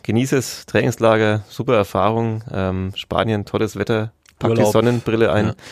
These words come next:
Speaker 2: Ja.
Speaker 1: Ähm, Urlaub. Es war dann so, dass ich, äh, ja, in der Nähe von Alicante war, wo es dann in diesem Jahr zum ersten Mal seit neunzehnhundertdreiundachtzig geschneit hat.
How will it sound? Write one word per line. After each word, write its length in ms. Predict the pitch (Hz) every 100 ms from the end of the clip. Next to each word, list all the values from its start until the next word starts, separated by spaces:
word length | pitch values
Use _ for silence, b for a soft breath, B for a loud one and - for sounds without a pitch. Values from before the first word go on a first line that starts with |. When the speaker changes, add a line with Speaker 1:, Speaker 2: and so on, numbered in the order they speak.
| B B B B
Speaker 2:
Ja. 260 | - 95 92
Speaker 1:
Ähm, 340 | 92 95 92 110 _ - -
Urlaub. 560 | - 113 123 120 - - _ _ _ _
Es 200 | - 95
war 100 | 107
dann 140 | 107
so, 120 | 107 113
dass 160 | 110
ich, 280 | 107 - -
äh, 360 | 92 101 101 98
ja, 540 | 95 98 _ - 104 95
in 80 |
der 80 | 101
Nähe 160 | 98 101
von 120 | 104
Alicante 520 | - 98 - 107 127
war, 260 | 113 110 113 _ _ -
wo 140 | - 101
es 100 | -
dann 180 | 104 101
in 80 |
diesem 240 | 98 113 117
Jahr 280 | 98 101 104
zum 160 | 104
ersten 260 | - 104 120
Mal 120 | 104
seit 140 | 98
neunzehnhundertdreiundachtzig 800 | 104 107 110 101 80 98 - -
geschneit 360 | - - 92 120
hat. 160 | 127